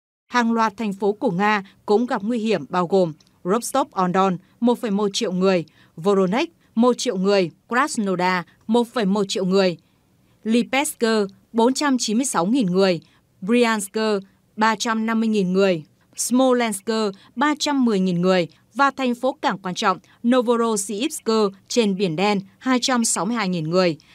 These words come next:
Danh sách này chưa bao gồm bán đảo Crimea và một số khu vực khác của Ukraine, nhưng Nga đang nắm quyền kiểm soát hoặc các thành phố của Nga đã và đang bị Ukraine tấn công như Belgorod. Những mục tiêu quân sự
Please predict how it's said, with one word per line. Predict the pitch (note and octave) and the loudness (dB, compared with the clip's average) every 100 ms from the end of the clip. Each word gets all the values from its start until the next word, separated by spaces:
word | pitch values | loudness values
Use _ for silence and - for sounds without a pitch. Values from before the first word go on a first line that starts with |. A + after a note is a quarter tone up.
| _ | _
Danh | F#3+ G#3 | -2 -2
sách | F#3+ D#4+ | -2 -2
này | B3 A3 G3+ | 0 0 -2
chưa | D4+ | -2
bao | B3+ C4+ | 0 2
gồm | A#3 G3+ | 0 0
bán | F#3 F3+ | -2 -2
đảo | C4 A3 - | 0 -2 0
Crimea | B3 B3 A3+ _ | 0 0 -2 _
và | - C#4 | -2 0
một | C4+ C4 | 2 0
số | B3 A3+ | -4 -6
khu | A#3+ B3 | -4 -4
vực | F3+ | -4
khác | - C4+ E4+ | -4 -4 -2
của | - | -2
Ukraine, | - F#3 - F#3 F3 F#3 F#3 F3+ - - | -2 -4 -4 -2 0 0 -2 -4 -12 -4
nhưng | A3+ A#3 G#3+ | 0 0 0
Nga | A3 | -2
đang | G#3 A3 G#3 | -2 -4 -2
nắm | G3 | -4
quyền | - C4 | 0 0
kiểm | G3+ F#3+ | 0 -2
soát | D#3 C4+ G4 _ - - | -2 -2 -2 _ -14 0
hoặc | C4+ - | 0 0
các | F4+ | -6
thành | C#4 G#3+ | -4 -6
phố | - F#3+ G3 | -4 -4 -4
của | F#3 | -2
Nga | E3 G#3 A3 G3 _ - | -2 0 -2 -2 _ -6
đã | F3+ G3+ C4+ | 0 0 0
và | B3 | -2
đang | C4 C4+ | 0 0
bị | B3 - | -2 -2
Ukraine | G#3 G3 F#3+ F3+ F3+ F3 | -4 -4 -2 -2 -2 -4
tấn | F3 F#3 | -6 -2
công | B3 A3+ | 0 2
như | A#3+ B3+ A#3 _ - | 2 2 -2 _ -6
Belgorod. | F3 E3+ E3+ F3 C#4+ F4+ _ _ _ | -4 -2 0 0 0 -2 _ _ _
Những | G3+ G#3+ C#4 | -2 0 0
mục | D4 - | -2 0
tiêu | A3 | -2
quân | G3+ G3+ | 0 -2
sự | - A#3 F#3+ | 0 0 -2